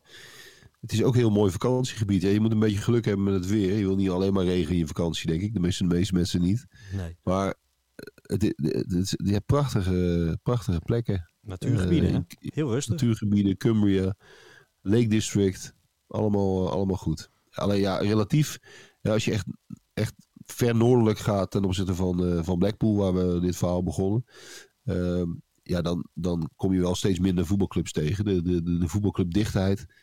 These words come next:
Speaker 1: neemt wat af, maar, ehm,
Speaker 2: Ja, Carlisle ligt al dichter bij Glasgow, eh, geloof ik, dan bij Liverpool en Manchester. Dus, eh, ja,
Speaker 1: Ja,
Speaker 2: dat kan je
Speaker 1: precies.
Speaker 2: haast eerder
Speaker 1: Ja,
Speaker 2: tot
Speaker 1: je kunt,
Speaker 2: Schotland
Speaker 1: en
Speaker 2: rekenen.
Speaker 1: je kunt altijd nog, je kunt altijd nog oversteken richting, eh, Sunderland, Newcastle, Middlesbrough en dat soort, eh,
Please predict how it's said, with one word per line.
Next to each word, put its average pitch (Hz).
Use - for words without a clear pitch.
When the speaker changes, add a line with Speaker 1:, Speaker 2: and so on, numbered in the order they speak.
Speaker 1:
neemt 92
wat 87
af, -
maar, 85
ehm, 80
Speaker 2:
Ja, 101
Carlisle 127
ligt 127
al 123
dichter 135
bij 120
Glasgow, 120
eh, 110
geloof 120
ik, 113
dan 117
bij 120
Liverpool 117
en 123
Manchester. 135
Dus, 107
eh, 117
ja, 113
Speaker 1:
Ja, 139
Speaker 2:
dat 104
kan 120
je 110
Speaker 1:
precies. 110
Speaker 2:
haast 120
eerder 131
Speaker 1:
Ja, 107
Speaker 2:
tot 110
Speaker 1:
je 110
kunt, 123
Speaker 2:
Schotland 127
Speaker 1:
en 117
Speaker 2:
rekenen. 104
Speaker 1:
je 101
kunt 107
altijd 107
nog, 104
je 98
kunt 107
altijd 107
nog 101
oversteken 98
richting, 92
eh, 90
Sunderland, 87
Newcastle, 85
Middlesbrough 82
en 76
dat 76
soort, -
eh, 73